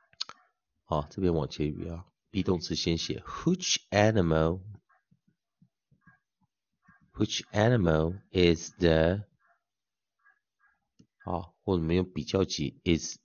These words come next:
the most，啊，which animal is the most beautiful？啊，这个打个星号，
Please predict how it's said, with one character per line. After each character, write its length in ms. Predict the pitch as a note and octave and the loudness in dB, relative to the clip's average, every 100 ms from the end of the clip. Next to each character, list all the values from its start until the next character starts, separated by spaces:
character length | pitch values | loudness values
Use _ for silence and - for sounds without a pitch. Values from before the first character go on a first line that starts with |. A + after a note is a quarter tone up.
| - _ - | -20 _ 2
the 420 | F2 E2 E2 F2 _ _ _ _ _ _ _ _ _ _ _ _ _ _ _ _ - | 4 4 2 -4 _ _ _ _ _ _ _ _ _ _ _ _ _ _ _ _ -4
most， 720 | E2+ E2 F2+ A2 - - - - _ _ - - - - - _ _ _ _ _ _ - _ _ _ _ _ _ - | 0 4 4 2 -2 -8 -12 -20 _ _ -20 -20 -20 -20 -20 _ _ _ _ _ _ -20 _ _ _ _ _ _ -14
啊， 280 | F#2+ G2 - _ | -10 -10 -14 _
which 220 | G#2 - | -2 -2
animal 380 | G#2+ A2 A#2 A#2 | 2 4 6 6
is 160 | G2+ - | 4 0
the 120 | D#2+ | 0
most 400 | D#2 F2 A2 - - - | 4 4 4 0 -8 2
beautiful？ 600 | F2 E2+ D#2+ E2 D#2 D#2+ _ _ _ _ _ _ _ _ _ _ _ _ _ _ _ _ _ _ _ _ _ _ _ _ - _ _ _ _ _ _ _ _ _ _ _ _ _ - - - | 4 4 2 -2 -4 -6 _ _ _ _ _ _ _ _ _ _ _ _ _ _ _ _ _ _ _ _ _ _ _ _ -20 _ _ _ _ _ _ _ _ _ _ _ _ _ -20 -20 -12
啊， 160 | F2 F2+ | -10 -8
这 120 | - | -2
个 80 | F2 | -2
打 140 | - - | -2 -8
个 120 | C2+ | -12
星 260 | - - E2 | -10 -6 -6
号， 260 | F2 E2+ | -2 -4